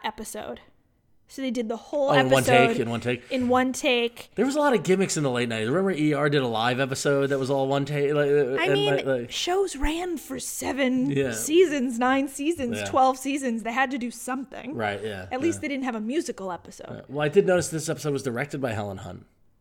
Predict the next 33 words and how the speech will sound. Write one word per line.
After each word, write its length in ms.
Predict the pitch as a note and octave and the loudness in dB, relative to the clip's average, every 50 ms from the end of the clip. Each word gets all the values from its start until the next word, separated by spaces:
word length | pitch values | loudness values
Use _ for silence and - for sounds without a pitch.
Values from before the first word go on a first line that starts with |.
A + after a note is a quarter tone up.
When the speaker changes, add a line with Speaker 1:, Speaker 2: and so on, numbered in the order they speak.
| _ _ _ _ _ - | _ _ _ _ _ -6
Speaker 1:
Yes, 300 | C4 - - - - - | -4 -4 -4 -4 -6 -6
Speaker 2:
That's 100 | - C4 | -6 -4
pretty 100 | C4+ C4+ D4 | 2 2 2
Speaker 1:
later 140 | D4+ D4 D4 | 4 4 2
Speaker 2:
cool. 100 | C#4+ C4+ | 0 2
Speaker 1:
on 200 | C4+ C4 C4 B3+ | 0 0 0 -2
in 120 | B3+ B3 | -4 -4
the, 60 | A#3+ A#3 | -4 -4
Speaker 2:
Yeah. 160 | A3 G#3 G3+ - | -4 -4 -6 -8
Speaker 1:
in 140 | - B3 A#3+ A#3 | -8 -6 -6 -4
the 240 | A3+ G#3+ G#3+ A#3 - _ | -4 -6 -6 -10 -12 _
series, 600 | - - - C#4 C4 A3+ A3 G#3+ G#3 G3+ G#3 - | -14 -8 -6 -2 -2 -2 -2 -2 -6 -6 -8 -8
she 140 | - C4 B3 | -6 -4 -2
got 200 | A#3 A3+ A3 A#3 | -2 -2 -2 -2
Speaker 2:
Mm. 40 | A3+ | -2
Speaker 1:
more 180 | G#3+ G#3+ G#3 | -4 -4 -4
involved 440 | G#3+ G#3 G#3 - - - G#3 G#3+ A3+ | -6 -8 -8 -8 -8 -8 -8 -8 -6
in 80 | G#3+ A3 | -6 -6
that 200 | G#3+ G#3 - - | -6 -8 -10 -10
side 240 | - A3 G#3+ G#3 | -8 -8 -8 -8
of 60 | G#3 G#3 | -8 -8
it. 160 | G#3 - - | -10 -6 -6
But 140 | B3 B3 C4 | -4 -2 0
there 120 | C4 B3+ | 0 0
was 160 | C4 B3+ A#3 | 0 -2 -2
one 200 | B3 C#4 D4 D4 | -4 -6 -4 -4
episode 340 | D4+ D4 D4 C#4 - C#4 A#3 | -4 -4 -6 -6 -8 -8 -8
that 120 | B3+ A#3+ | -8 -8
they 120 | - B3 A#3+ | -8 -8 -6
did 160 | A#3+ C#4 C#4 | -6 -6 -4
in 140 | C#4+ C4+ C4 | -4 -2 -2
one 180 | B3+ B3 A#3+ | -2 -2 -2
take. 540 | A#3 - - A#3 A3+ A3+ A3+ A3+ - - _ | -4 -6 -4 -2 -2 -2 -2 -4 -10 -20 _